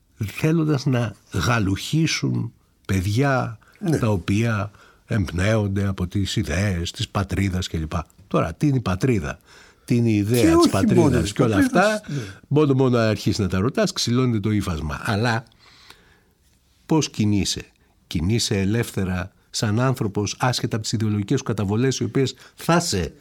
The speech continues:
Speaker 2: Βέβαια.
Speaker 1: επηρεάσουν;
Speaker 2: Βέβαια.
Speaker 1: Θα τολμήσεις δηλαδή να μιλήσεις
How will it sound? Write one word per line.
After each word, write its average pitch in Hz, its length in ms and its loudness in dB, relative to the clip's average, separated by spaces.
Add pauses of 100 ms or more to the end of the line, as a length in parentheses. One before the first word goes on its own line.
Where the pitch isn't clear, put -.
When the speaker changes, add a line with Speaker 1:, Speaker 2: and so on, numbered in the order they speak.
(280)
Speaker 2:
Βέβαια. 135 200 4
Speaker 1:
επηρεάσουν; 120 580 0
Speaker 2:
Βέβαια. 113 340 0 (420)
Speaker 1:
Θα 117 180 0
τολμήσεις 107 580 2
δηλαδή 113 340 2
να 120 120 0
μιλήσεις 117 800 0